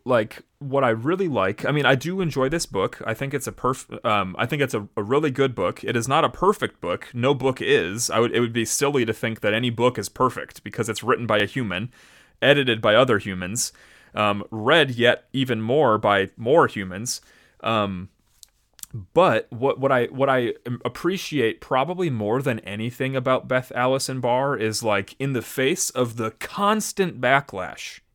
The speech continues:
even two years removed from the release of this book, like, the way that Beth Allison Barr engages online is, like, second to none. I can't think of anybody that is more kind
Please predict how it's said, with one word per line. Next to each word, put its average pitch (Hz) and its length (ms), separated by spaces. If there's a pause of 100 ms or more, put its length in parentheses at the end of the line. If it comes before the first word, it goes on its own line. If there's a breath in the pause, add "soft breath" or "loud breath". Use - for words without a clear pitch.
(120)
even 196 320
two 214 300
years 196 440
removed 131 540
from 117 240
the 113 80
release 110 380
of 120 100
this 110 140
book, 101 420 (540 loud breath)
like, 120 280
the 120 140
way 113 420
that 156 300
Beth 120 380
Allison 127 460
Barr 117 360
engages 123 1080
online 117 720 (420 soft breath)
is, 131 240
like, 120 260
second 156 500
to 131 120
none. 95 440 (300 soft breath)
I 143 120
can't 190 280
think 175 160
of 131 200
anybody 120 560
that 120 200
is 123 200
more 123 240
kind 139 680